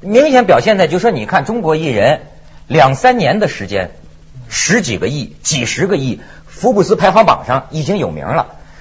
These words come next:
西方人说，说我们可能得用一百多年的积累变成这样，但是现在的年头变了，就是说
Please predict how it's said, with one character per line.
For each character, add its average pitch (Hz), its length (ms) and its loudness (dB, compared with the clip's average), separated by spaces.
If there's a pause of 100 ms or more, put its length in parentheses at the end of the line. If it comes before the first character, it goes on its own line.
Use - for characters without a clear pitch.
(120)
西 339 220 -2
方 330 140 4
人 294 80 -2
说， 302 100 -2
说 311 160 0
我 160 180 2
们 247 120 4
可 190 100 -4
能 226 120 0
得 165 60 -6
用 170 160 -2
一 214 140 -8
百 - 240 0
多 226 160 4
年 135 160 2
的 135 80 -2
积 170 220 -4
累 98 220 -2 (800)
变 170 160 2
成 135 120 -2
这 170 80 2
样， 123 140 2
但 220 160 6
是 214 80 -6
现 240 140 2
在 208 160 6
的 135 80 -2
年 135 200 0
头 220 120 -2
变 233 180 4
了， 80 200 -8
就 190 120 -4
是 - 20 -4
说 226 160 -2